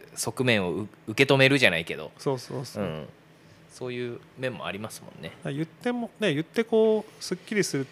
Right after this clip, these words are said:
Speaker 2: ところもあるから。
Speaker 1: そうそうそうそうそう。
Speaker 2: いや、ね、もちろん関係性ができた人の感じだから、こう、いなせたけど、
Speaker 1: うん。
Speaker 2: 結構厳しい時もあったりするもんね。
Speaker 1: まあでも、そしたらもう完全に。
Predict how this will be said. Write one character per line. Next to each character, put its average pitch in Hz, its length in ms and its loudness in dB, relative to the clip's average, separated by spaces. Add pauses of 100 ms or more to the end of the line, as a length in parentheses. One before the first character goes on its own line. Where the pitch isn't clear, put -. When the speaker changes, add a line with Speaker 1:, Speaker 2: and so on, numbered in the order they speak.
(240)
Speaker 2:
と 147 80 0
こ 147 100 -2
ろ 139 80 0
も 143 140 4
あ - 20 6
る - 20 0
か 131 60 -2
ら。 110 80 0
Speaker 1:
そ - 80 -6
う - 20 -6
そ - 40 -6
う - 20 -6
そ 120 120 -6
う 113 40 -12
そ 143 140 -2
う 131 60 -2
そ - 120 -16
う。 - 40 -20 (220)
Speaker 2:
い 170 40 -2
や、 156 100 2
ね、 - 0 -
も 147 120 -4
ち 294 100 -4
ろ 160 240 0
ん - 40 -12
関 233 220 -2
係 262 140 -2
性 269 120 0
が 247 80 4
で 233 100 0
き - 80 -18
た 208 80 0
人 143 280 0
の 135 140 -6
感 135 200 -4
じ 135 100 -10
だ 131 120 0
か - 160 -4
ら、 120 100 -4
こ 135 120 -8
う、 135 40 -6
い 135 60 -4
な 135 100 2
せ - 140 4
た 92 140 2
け 123 100 -4
ど、 135 100 -2
Speaker 1:
う 131 120 0
ん。 131 60 -8 (580)
Speaker 2:
結 269 100 -6
構 - 140 -10
厳 285 260 2
し 247 360 4
い 123 60 -8 (560)
時 220 220 0
も 190 80 10
あ 165 40 10
っ 165 120 -12
た 220 80 8
り 190 80 4
す - 120 2
る 190 100 -4
も 127 140 -8
ん - 60 -14
ね。 147 120 -6 (420)
Speaker 1:
ま 165 160 -4
あ 82 40 -6
で 87 80 -4
も、 85 200 -8 (240)
そ - 120 -12
し - 80 -6
た 240 80 2
ら 170 60 8
も 120 120 2
う - 20 0
完 104 240 0
全 95 220 -2
に。 87 160 -6